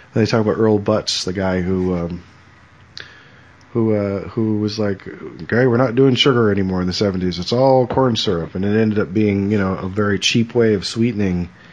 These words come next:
foods, so it made food cheaper so that people could, who didn't have as much money could still have access to food. Unfortunately, it's a non, it's not, not non-nutritive, but it's a very, it has health, uh,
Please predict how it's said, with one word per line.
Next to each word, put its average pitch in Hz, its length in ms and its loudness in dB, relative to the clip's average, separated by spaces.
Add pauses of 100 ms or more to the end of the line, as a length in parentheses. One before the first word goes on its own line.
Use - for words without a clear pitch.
(220)
foods, 104 540 0
so 101 240 -6
it 87 100 -8
made 101 280 -4
food 170 320 0
cheaper 98 440 -6
so 101 160 -6
that 98 120 -6
people 98 260 -6
could, 90 180 -10 (460)
who 104 280 -6
didn't 98 200 -6
have 110 160 -4
as 95 100 -8
much 92 160 -8
money 127 200 0
could 92 260 -10
still 90 320 -10 (120)
have 95 180 -8
access 90 320 -10
to - 80 -18
food. 123 220 -6
Unfortunately, 98 800 -6
it's 92 180 -12
a 95 40 -8
non, 101 640 -8 (800)
it's - 180 -16
not, 90 160 -10
not 92 160 -8
non-nutritive, 87 800 -8
but 90 80 -8
it's 87 140 -10
a 92 80 -6
very, 95 480 -6 (1300)
it 107 80 -8
has 113 240 -2
health, 107 320 -6
uh, - 220 -12